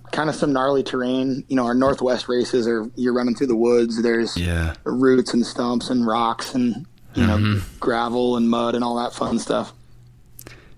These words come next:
Speaker 2: How many of these races have you done?
Speaker 1: Boy, I started in twenty twelve with the Tough Mudder, and I think we did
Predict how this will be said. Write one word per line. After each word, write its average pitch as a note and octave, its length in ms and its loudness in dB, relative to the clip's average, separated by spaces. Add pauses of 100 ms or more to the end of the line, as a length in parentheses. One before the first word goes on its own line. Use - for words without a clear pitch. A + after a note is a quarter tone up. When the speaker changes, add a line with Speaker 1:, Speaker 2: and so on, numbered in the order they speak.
Speaker 2:
How C3 120 0
many C3 280 0
of A#2 100 0
these B2 180 0
races G#2+ 360 0
have G#2+ 160 2
you F#2 60 0
done? A#2+ 500 0 (100)
Speaker 1:
Boy, C#3+ 260 2
I B2 120 0
started E3+ 640 0
in C#3+ 340 0
twenty D3+ 400 0
twelve C#3+ 680 0
with C#3+ 140 0
the B2+ 80 -8
Tough C3+ 320 -4
Mudder, B2+ 540 2
and B2 120 -4
I A#2 60 -2
think C#3+ 300 -4
we C#3 140 2
did B2+ 600 2